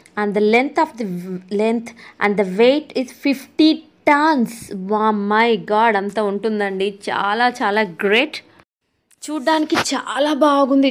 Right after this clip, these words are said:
చూడండి, అంటే ఫిఫ్టీ టన్స్ వెయిట్ ఉంటుంది. Wow, it's so great. మీరు జైపూర్ వెళ్తే, పింక్ సిటీకి వెళ్తే మాత్రం ఆమెర్ ఫోర్ట్‌తో పాటు జైగర్ ఫోర్ట్ కూడా చూడండి. ఇంత పెద్ద ఫ్-,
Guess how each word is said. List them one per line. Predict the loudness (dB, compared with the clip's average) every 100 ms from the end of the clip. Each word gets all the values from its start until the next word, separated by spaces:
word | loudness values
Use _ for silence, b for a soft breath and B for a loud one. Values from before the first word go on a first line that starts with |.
| 2
చూడండి, | -2 0 -2 -6
అంటే | -6 -6 -4
ఫిఫ్టీ | -6 -8 -8 -8 -2 0
టన్స్ | 0 0 -4 -4 -2
వెయిట్ | 0 0 0 -4
ఉంటుంది. | -4 -6 -8 -6 -8 -10 B B B -4
Wow, | 0 0 -2
it's | 0 -2 4
so | 6 6 2
great. | 2 2 2 -8 B B -6
మీరు | -6 -4 -2
జైపూర్ | 0 0 0 2
వెళ్తే, | 2 0 -4 0 0 -2 -4
పింక్ | -4 -2
సిటీకి | -2 -4 -2 -2
వెళ్తే | -4 -6 -6 -6
మాత్రం | -8 -6 -6 -6 -8 -8
ఆమెర్ | -6 -4 -4 -2
ఫోర్ట్‌తో | -2 -2 -6 -2
పాటు | -2 -2 -2 -4 -2
జైగర్ | -2 -2 -4 -4
ఫోర్ట్ | -4 -4 -2
కూడా | 2 2 0
చూడండి. | 0 0 0 0 0 -2
ఇంత | -6 -10
పెద్ద | -8 -6
ఫ్-, | -8